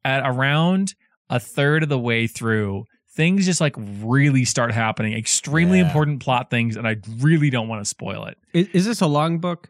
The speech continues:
Speaker 3: I, f-, I forget if you mentioned that.
Speaker 1: Yeah, it's, it's fairly long. The copy I have is about five hundred pages or so.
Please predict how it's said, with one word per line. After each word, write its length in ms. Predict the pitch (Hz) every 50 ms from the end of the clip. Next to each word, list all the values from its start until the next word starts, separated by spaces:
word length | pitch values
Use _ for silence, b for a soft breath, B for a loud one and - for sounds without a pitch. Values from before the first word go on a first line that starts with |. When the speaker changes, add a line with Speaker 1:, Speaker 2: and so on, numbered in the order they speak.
| -
Speaker 3:
I, 40 | -
f-, 180 | 131 - _ - -
I 60 | 135
forget 260 | 127 - 135 135 123
if 140 | 120 113 -
you 80 | 120 117
mentioned 340 | 123 117 117 - - 110 113
that. 220 | 117 117 117 - _ _
Speaker 1:
Yeah, 440 | - 196 220 233 233 233 240 233 214
it's, 260 | 202 262 - - - _ -
it's 220 | 220 277 269 - -
fairly 420 | - - - 117 127 131 131 131
long. 360 | 127 123 127 131 135 135 135
The 80 | 127 120
copy 400 | - - 135 139 131 - 123 120
I 160 | 120 120 120
have 260 | 113 120 120 117 113
is 80 | 117 98
about 400 | 104 113 113 110 113 - _ -
five 220 | - 110 107 107
hundred 220 | 101 107 110 104 98
pages 340 | 101 101 104 101 107 104 107
or 40 | 104
so. 300 | - - 104 101 110